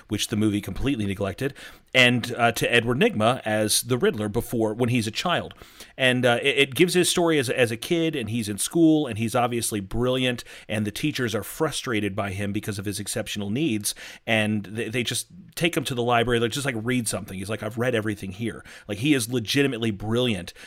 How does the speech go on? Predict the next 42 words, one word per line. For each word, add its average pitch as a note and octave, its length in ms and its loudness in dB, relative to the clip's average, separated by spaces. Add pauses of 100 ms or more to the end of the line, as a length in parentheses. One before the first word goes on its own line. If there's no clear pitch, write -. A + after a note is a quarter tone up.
(120)
And A2 80 -2
they're A2+ 80 2
like, A2+ 140 0
"Well, C3 80 -2
just B2+ 180 -4
read D3 220 6
a B2 40 2
newspaper." A2 600 -2 (240)
And A#2+ 80 -4
they B2 80 0
throw C#3+ 240 6
a B2+ 40 2
newspaper B2 500 2
at A2 160 4
him, A2+ 120 -2
and A#2+ 120 0
it's B2+ 160 -4
the A#2 100 -2
newspaper G#2+ 580 0
that G#2 200 -4
features G#2 520 -6
the, G#2 260 -4
the G#2+ 180 -4
murder A2 340 0
of G#2 100 -12
Thomas G2+ 380 -8
and G2+ 80 -6
Martha G2 260 -8
Wayne. G2+ 380 -6 (500)
And A2+ 280 2
they, A2+ 180 4
it, A2+ 420 -4
it A2+ 120 -2
describes C#3 560 -4
the A#2 80 -8
photograph A2+ 640 -4
from A2+ 300 -4
the A2+ 100 0
nineteen B2 300 -4
eighty-nine A2+ 400 -6
Batman G#2+ 420 -6
of, G2+ 160 -12